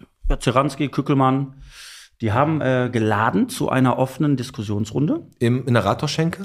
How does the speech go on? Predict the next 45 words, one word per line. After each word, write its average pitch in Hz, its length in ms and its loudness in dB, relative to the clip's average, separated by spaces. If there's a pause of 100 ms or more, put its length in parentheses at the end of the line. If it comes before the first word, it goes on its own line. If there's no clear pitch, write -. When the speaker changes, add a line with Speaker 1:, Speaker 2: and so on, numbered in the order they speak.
(120)
Speaker 1:
Genau, 143 440 2
Speaker 2:
Da 214 80 4
gab's - 220 4
Speaker 1:
wollten - 120 -2
Speaker 2:
Bier 185 180 6
umsonst, 185 440 2
die 127 60 4
haben 120 120 0
alle 143 220 4
direkt 135 240 2
den, 117 260 -2
den 117 240 0
Kamm 123 220 0
aufgehabt 139 360 2
Speaker 1:
Genau, 123 120 4
der 120 140 6
Speaker 2:
und 147 220 6
Speaker 1:
halbe, - 180 2
der 127 120 4
halbe 139 240 2
Zopf - 240 0
kam. 214 320 4 (580)
Speaker 2:
<laughs> - 600 -6
Speaker 1:
Und, 165 320 4
ähm, 147 420 4 (300)
Speaker 2:
Die 196 100 -12
wollten 143 240 2
alle 151 220 2
was 120 80 0
ausrichten. 135 400 2
Speaker 1:
Ja, 151 240 2 (480)
<laughs> - 500 -4
plötzlich. 143 560 2 (520)
Nee, 226 380 4
und, 190 280 2
ähm, 156 420 4
haben 254 160 2
dann 220 140 2
eine 180 180 2
offene, 220 540 0
ja, 208 120 0
Diskussionsrunde 190 680 -2
gehabt, 139 540 -2
um 139 240 0
halt, 123 340 -6